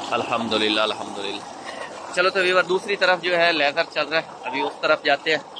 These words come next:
और लेज़र का आपको दिखाते हैं कि क्या करने वाला है। तकरीबन तेरह कनाल जो है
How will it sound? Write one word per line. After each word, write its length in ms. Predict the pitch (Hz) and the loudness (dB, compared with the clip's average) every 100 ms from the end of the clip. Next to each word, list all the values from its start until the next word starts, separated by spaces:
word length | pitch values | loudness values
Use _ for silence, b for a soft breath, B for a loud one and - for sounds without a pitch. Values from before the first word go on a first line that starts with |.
| 117 | -6
और 440 | 120 117 123 120 | -2 0 -2 -2
लेज़र 340 | 117 127 123 131 | -2 -2 -2 -2
का 140 | 127 | 0
आपको 200 | 123 123 | 0 -2
दिखाते 400 | 117 113 117 123 | -10 -8 -8 -4
हैं 80 | 120 | -4
कि 60 | 113 | -6
क्या 200 | - 104 | -2 -2
करने 280 | 107 107 107 | -2 -8 -10
वाला 200 | 101 104 | -10 -10
है। 80 | 107 - - - - - - - - - - - - - - - - - - - - _ - - - - - - - - - | -12 -14 -16 -14 -14 -14 -14 -12 -12 -12 -12 -10 -10 -10 -10 -10 -10 -10 -10 -12 -14 _ -12 -12 -10 -10 -10 -8 -8 -6 -2
तकरीबन 440 | 160 160 165 175 | 0 2 4 2
तेरह 300 | 165 165 180 185 | 4 4 6 4
कनाल 380 | 160 151 156 160 | 4 6 6 6
जो 120 | 147 | 0
है 160 | 139 | 2